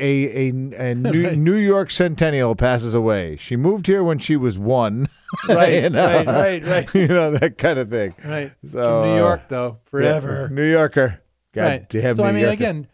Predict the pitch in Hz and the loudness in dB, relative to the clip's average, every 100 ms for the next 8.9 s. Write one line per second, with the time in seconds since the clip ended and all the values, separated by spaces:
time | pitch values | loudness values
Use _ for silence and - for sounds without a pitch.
0 | - - 190 202 233 247 175 151 151 147 | -18 -10 -6 -6 -6 -6 -4 -2 -4 -8
1 | 104 185 - 165 170 190 185 180 185 175 | -10 -10 -8 -6 -4 -6 -8 -8 -8 -8
2 | 165 165 147 - 151 139 147 147 180 156 | -8 -8 -10 -8 -6 -6 -10 -12 -12 -10
3 | 165 - 196 190 196 170 151 147 185 160 | -10 -8 -8 -6 -6 -4 -4 -4 -2 -4
4 | 131 131 160 147 156 165 196 202 185 185 | -6 -12 -16 -20 -20 -20 -16 -14 -10 -8
5 | 208 175 175 165 160 160 156 151 139 143 | -10 -14 -20 -14 -12 -14 -12 -12 -8 -8
6 | 127 131 127 _ _ _ _ 175 180 127 | -8 -12 -14 _ _ _ _ -14 -12 -10
7 | 107 98 _ _ _ _ _ _ - 135 | -12 -12 _ _ _ _ _ _ -14 -10
8 | 127 139 143 151 131 131 131 135 | -10 -8 -8 -8 -8 -8 -8 -10